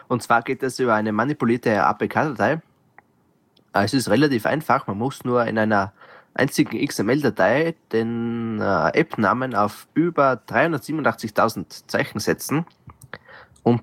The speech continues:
dann, ja, wie gesagt, hängt das Ganze in einer Reboot-Schleife. In dem Artikel steht, dass man das Ganze wahrscheinlich nur per Hard-Reset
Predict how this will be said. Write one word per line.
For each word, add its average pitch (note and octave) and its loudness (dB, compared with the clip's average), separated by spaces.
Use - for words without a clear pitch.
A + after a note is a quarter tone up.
dann, C#3 0
ja, F2 0
wie F#2+ -6
gesagt, - -2
hängt C3 -2
das C3 0
Ganze C3+ 0
in C#3 2
einer A2+ 2
Reboot-Schleife. B2+ 0
In D#3 2
dem B2 4
Artikel C#3 2
steht, - -2
dass A#2+ 0
man A2+ 2
das A2 0
Ganze A2 0
wahrscheinlich A2 0
nur C3+ 2
per G2+ 2
Hard-Reset G#2+ -2